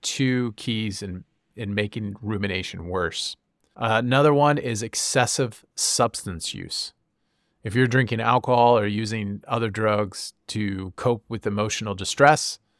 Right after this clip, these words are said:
you're probably gonna ruminate more when you're withdrawing from those substances. And we see that quite often with alcohol. People stop drinking alcohol and then they report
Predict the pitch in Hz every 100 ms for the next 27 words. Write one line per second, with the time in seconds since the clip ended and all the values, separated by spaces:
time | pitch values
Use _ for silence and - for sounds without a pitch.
0 | _ _ - 113 - - 139 120 120 117
1 | 113 107 101 101 101 98 101 101 101 98
2 | 87 - _ _ _ _ - 107 107 104
3 | 101 101 - _ _ 107 104 98 - 107
4 | 95 92 - 85 82 - 87 - 85 -
5 | 92 82 - _ _ 104 101 101 139 127
6 | 104 123 104 101 - 95 85 113 110 117
7 | 107 101 104 110 - 104 98 - _ _
8 | _ _ - 101 107 92 90 98 90 92
9 | - 92 90 87 85 85 85 _ _ _
10 | 98 98 - 98